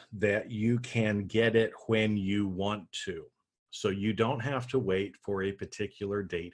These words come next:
and time. Uh, anytime it's on demand, meaning you can go out and actually, you know, sign up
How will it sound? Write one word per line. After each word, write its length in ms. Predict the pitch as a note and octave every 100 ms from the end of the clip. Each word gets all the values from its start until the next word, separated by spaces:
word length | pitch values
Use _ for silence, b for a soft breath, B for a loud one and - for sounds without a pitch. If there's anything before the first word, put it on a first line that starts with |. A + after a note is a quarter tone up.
| -
and 200 | E2 E2
time. 560 | - G#2+ F#2+ D#2 G2+ B2 B B B B B D#2+
Uh, 120 | E2 -
anytime 720 | G#2+ B2 C3+ - G2 G2+ G2+
it's 200 | G2 - _
on 420 | G2 G2 G2+ G#2+ G#2
demand, 720 | G2 F#2+ B2 A#2 F#2 F#2+ A2+
meaning 320 | F2+ F2+ G2
you 200 | F2 F#2+
can 220 | G2 A2 G#2
go 260 | G2 F#2+ F#2
out 400 | A2+ G2 E2+ G#2+ -
and 120 | F#2
actually, 800 | F2+ F2+ F2+ - F#2 F2+ F2+ F#2 F2+
you 100 | G2+
know, 120 | F2
sign 460 | F2 - G2 G2 G#2
up 180 | G2